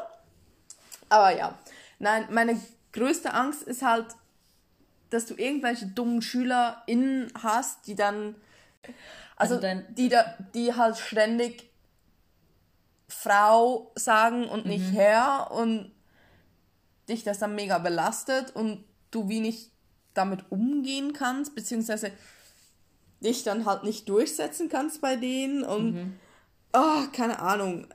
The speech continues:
Speaker 1: ich mach mir wie immer einfach viel, einen viel zu großen Kopf.
Speaker 2: Naja, aber ich meine jetzt
Speaker 1: Abgesehen davon steht bei mir bald auch die Evaluation an und dann bin ich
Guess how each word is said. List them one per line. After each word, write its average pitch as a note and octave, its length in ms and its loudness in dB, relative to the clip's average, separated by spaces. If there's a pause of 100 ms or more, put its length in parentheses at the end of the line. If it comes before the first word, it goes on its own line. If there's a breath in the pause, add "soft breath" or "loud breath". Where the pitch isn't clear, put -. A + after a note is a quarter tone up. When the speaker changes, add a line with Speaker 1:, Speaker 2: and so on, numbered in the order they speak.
(160)
Speaker 1:
ich - 180 -12
mach A3 220 -2
mir G#3+ 120 -4 (460)
wie G#3+ 140 -2
immer G#3 520 -4
einfach F#3+ 320 -6
viel, - 320 -14 (680)
einen F#3 180 -4
viel F#3 200 -14
zu - 120 -12
großen F#3 320 -12
Kopf. - 400 -8 (720 soft breath)
Speaker 2:
Naja, E3 320 -6
aber E3+ 140 -6
ich F3+ 80 -8
meine G3+ 180 -4
jetzt G3 200 -14
Speaker 1:
Abgesehen B3+ 560 0
davon A3+ 320 2
steht A3 240 -6
bei F#3+ 120 -2
mir G3+ 220 -2
bald F#3 320 0
auch G#3+ 240 4
die A3 220 -8
Evaluation F#3+ 880 -2
an F3+ 260 -6
und F3+ 200 -14
dann E3+ 180 -12
bin F3+ 120 -12
ich F#3 180 -16